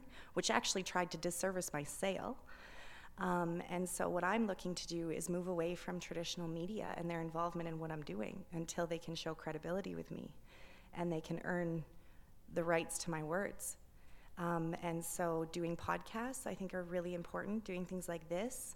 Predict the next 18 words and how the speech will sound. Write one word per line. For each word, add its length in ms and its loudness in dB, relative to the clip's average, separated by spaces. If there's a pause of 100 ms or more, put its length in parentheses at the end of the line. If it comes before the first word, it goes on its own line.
(100)
speaking 420 -2
to 100 -4
groups 380 0
of 100 -4
people 320 0
that 140 4
hear 240 0
your 180 2
information 640 2
as 140 0
well, 260 4
and 180 2
then 120 2
if 120 -4
you 120 0
are 300 6 (580)
manipulated, 640 4 (200)
um, 400 2